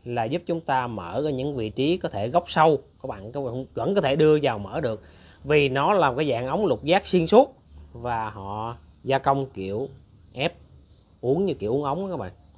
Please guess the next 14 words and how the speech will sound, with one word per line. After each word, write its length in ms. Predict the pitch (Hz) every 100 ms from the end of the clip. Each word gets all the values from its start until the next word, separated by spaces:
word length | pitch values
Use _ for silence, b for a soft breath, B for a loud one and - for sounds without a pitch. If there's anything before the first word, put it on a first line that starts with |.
| _
nha, 180 | 123 120 - -
chấn 200 | 117 147
ép, 240 | 127 139 - _ - -
bẻ 180 | 95 101
gốc. 260 | 139 175 - - b b b b b b
Và 480 | 131 143 139 139 135
trong 200 | 143 175
quá 60 | 165
trình 180 | 170 139
chúng 100 | 170
ta 100 | 151
sử 120 | 151
dụng 320 | 175 110 120
á, 140 | 165